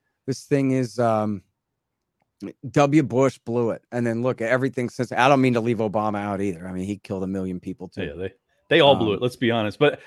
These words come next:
Speaker 2: I,
Speaker 1: yeah.
Speaker 2: the, the reason I ask is, and just so I can actually give my opinion on this, I, I think that it is correlation, but not causation, that, you know, opening up China, the fact that we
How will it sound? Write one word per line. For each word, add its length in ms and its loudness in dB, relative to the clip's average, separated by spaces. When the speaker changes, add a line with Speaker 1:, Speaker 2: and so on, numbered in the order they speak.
Speaker 2:
I, 200 4
Speaker 1:
yeah. 180 -4
Speaker 2:
the, 280 -2
the 100 4
reason 260 0
I 100 4
ask 320 2
is, 180 -4
and 340 0
just 200 -2
so 100 0
I 80 0
can 120 -6
actually 240 -4
give 160 -2
my 140 0
opinion 320 -6
on 140 -4
this, 200 -8
I, 220 -2
I 100 4
think 200 2
that 120 2
it 80 -4
is 180 2
correlation, 540 -2
but 140 -8
not 180 -6
causation, 520 -6
that, 220 -8
you 80 -8
know, 120 -6
opening 340 -2
up 120 -6
China, 340 -4
the 80 0
fact 240 2
that 140 2
we 380 -4